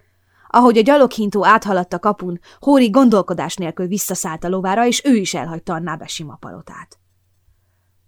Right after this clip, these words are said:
Mia szomorúan figyelte, ahogy Anthony a tatamin ülve fölveszi a csizmáit, egyiket a másik után. "Még most is",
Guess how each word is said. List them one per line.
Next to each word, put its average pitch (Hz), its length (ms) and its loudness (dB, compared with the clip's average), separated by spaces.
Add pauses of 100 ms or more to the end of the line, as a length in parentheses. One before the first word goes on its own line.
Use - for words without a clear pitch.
(120)
Mia 269 340 0
szomorúan 233 580 -2
figyelte, 185 460 -4
ahogy 196 240 -2
Anthony 190 440 -4
a 185 60 -4
tatamin 180 440 -6
ülve 175 220 -6
fölveszi 190 460 -4
a 160 60 -8
csizmáit, 170 680 -12
egyiket 180 440 -4
a 165 40 -10
másik 156 420 -12
után. 139 400 -16 (840)
"Még 226 240 -2
most 233 340 -4
is", - 300 -12